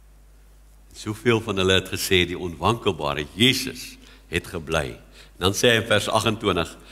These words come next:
"Terwyl ons 'n onwankelbare koninkryk ontvang." Ons ontvang daai ontwankelbare koninkryk nie eers in die hemel nie. Ons ontvang daai ontwankelbare koninkryk hier op die aarde. Ek het mense binne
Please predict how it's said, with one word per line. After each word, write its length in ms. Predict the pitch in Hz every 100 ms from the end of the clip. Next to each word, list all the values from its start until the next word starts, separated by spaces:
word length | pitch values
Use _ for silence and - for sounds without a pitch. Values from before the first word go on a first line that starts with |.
| -
"Terwyl 480 | - 117 92 143 165 151
ons 200 | 151 151
'n 40 |
onwankelbare 1160 | 135 131 98 87 123 139 - 147 127 120 117 113 -
koninkryk 500 | 113 110 107 101 101
ontvang." 540 | 90 - 78 65 - - - - - -
Ons 200 | 113 123
ontvang 300 | 170 - 190 185
daai 220 | 180 160
ontwankelbare 580 | 117 131 151 160 147 147
koninkryk 460 | 151 147 147 143
nie 140 | 175 160
eers 100 | 117
in 60 | 123
die 60 |
hemel 220 | 98 107 104
nie. 120 | 117 - - - 117
Ons 80 | 143
ontvang 400 | 139 - 160 156
daai 140 | 147 143
ontwankelbare 800 | 135 123 110 123 147 139 131 131
koninkryk 480 | 135 139 135 135 -
hier 140 | 123
op 80 | 123
die 80 | 135
aarde. 460 | 113 113 92 82 - - -
Ek 220 | 135 139
het 100 | -
mense 320 | 123 143 147 135
binne 240 | 104 123